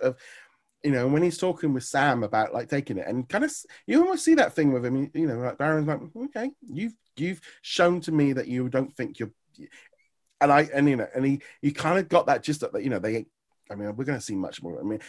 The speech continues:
how that Thunderbolt series is not gonna be a thing after this, um, is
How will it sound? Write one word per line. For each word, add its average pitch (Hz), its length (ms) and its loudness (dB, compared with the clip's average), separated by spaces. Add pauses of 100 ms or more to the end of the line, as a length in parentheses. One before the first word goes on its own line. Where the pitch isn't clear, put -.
(140)
how 127 240 0
that 113 160 -2
Thunderbolt 104 640 -6
series 98 320 -4
is 95 80 -8
not 110 220 -6
gonna 98 180 -6
be 92 80 -4
a 90 40 -8
thing 92 380 -8
after 90 300 -8
this, 92 360 -10 (320)
um, 92 380 -2 (160)
is 104 280 -8